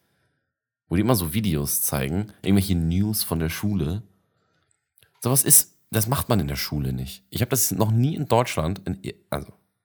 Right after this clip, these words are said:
ich war auch noch nicht in so vielen Schulen, ne, aber, äh, ich hab das in Deutschland, ich hab noch nie gehört, dass in Deutschland irgendeine Schule irgend so einen News-Kanal hat, auf dem die Schulnews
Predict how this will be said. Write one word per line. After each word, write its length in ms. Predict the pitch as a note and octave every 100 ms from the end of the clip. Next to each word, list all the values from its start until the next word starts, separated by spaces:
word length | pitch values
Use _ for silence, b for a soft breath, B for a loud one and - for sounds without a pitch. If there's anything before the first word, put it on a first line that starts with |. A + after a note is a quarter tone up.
| _ -
ich 180 | G2+ -
war 60 | D2
auch 20 |
noch 60 | D2
nicht 160 | C#2+
in 60 | -
so 100 | -
vielen 260 | - - -
Schulen, 400 | - F#2 D2 C2+
ne, 100 | C2+
aber, 260 | B1 F2 B B B B
äh, 220 | F2+ F#2 F2+ - -
ich 180 | D2 A2+
hab 60 |
das 140 | C3 G#2
in 160 | F#2+
Deutschland, 380 | G#2 B2+ C3 G#2+
ich 80 | G2
hab 60 |
noch 100 | B2+
nie 80 | B2+
gehört, 240 | C3+ B2 C#3
dass 100 | G2+
in 80 | G2
Deutschland 260 | A2+ A2+
irgendeine 200 | E2+ A2+
Schule 500 | A2 - B2 G2 A2 B B B B -
irgend 180 | G2
so 60 | F#2+
einen 80 | F2+
News-Kanal 760 | F#2 C#3+ - - D2+ C#2 C#2+ D2+
hat, 240 | F#2+ - B B B
auf 140 | F2
dem 180 | F#2+ F#2+
die 100 | F2
Schulnews 800 | - - D3 G2+ D#2+ D#2 -